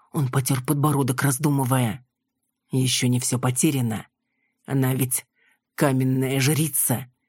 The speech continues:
а Демейрор — чистокровный инглинг, как и я». Голос его звучал жутко в этой тишине. Меня трясло, как в лихорадке, стоило лишь представить, что они могут с ней сотворить.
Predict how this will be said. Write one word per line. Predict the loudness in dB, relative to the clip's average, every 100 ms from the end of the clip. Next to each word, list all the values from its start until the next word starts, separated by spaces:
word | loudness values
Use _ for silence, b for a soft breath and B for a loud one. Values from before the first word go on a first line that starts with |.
| _ _
а | -2 0
Демейрор — | 2 0 2 0 2 2 0 -8 _ _ _
чистокровный | -2 0 0 -2 0 0 2 2 0 0
инглинг, | 4 4 4 -2 -6 -10 -14
как | -2 0 2
и |
я». | 2 0 -2 -10 b b b b b b b b b _ _
Голос | -10 -4 -2 -2 -2
его | -2 -2
звучал | -2 -2 0 0 -2 -8 _
жутко | 0 2 0 -2 -4
в | -2
этой | -2 -2
тишине. | -2 0 2 2 0 -4 _ _ _ _ _ _ _ _
Меня | 2 2 2
трясло, | 2 2 2
как | 2 0
в | 0
лихорадке, | 2 2 2 0 -2 -6
стоило | 0 2 2
лишь | 2 0 0
представить, | -2 -2 2 2 2 -2 b b b b
что | -2 0
они | 2 2
могут | 2 0 0 -2
с | -2
ней | 0
сотворить. | 0 0 0 0 0 -4